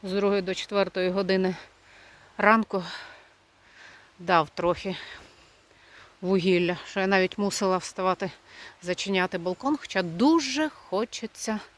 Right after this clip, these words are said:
в Карпатах спати з відчиненими вікнами, відчиненим балконом, насолоджуватись цією тишею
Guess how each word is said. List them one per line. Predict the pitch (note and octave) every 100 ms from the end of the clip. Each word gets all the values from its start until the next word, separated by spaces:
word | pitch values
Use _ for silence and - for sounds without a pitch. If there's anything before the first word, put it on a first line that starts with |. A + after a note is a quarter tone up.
| - - - -
в | -
Карпатах | F3 E3+ G3+ G#3+ G#3 G3+
спати | - - F3 F3+ E3+
з | D#3+
відчиненими | D#3 - F3+ D#3+ D#3 E3
вікнами, | G3 D4 - F#3+ E3+
відчиненим | E3+ - F#3+ E3+ D#3+ D#3
балконом, | E3 F3+ C#4+ C#4+ A#3+ F3+
насолоджуватись | F3 - F#3+ G3 E3+ E3+ E3+ F#3 - - - - - - - -
цією | - G3+ F3+ G#3 G#3 F3+ E3+ _ _
тишею | - G3 F#3+ - F3 D#3+ E3 E3+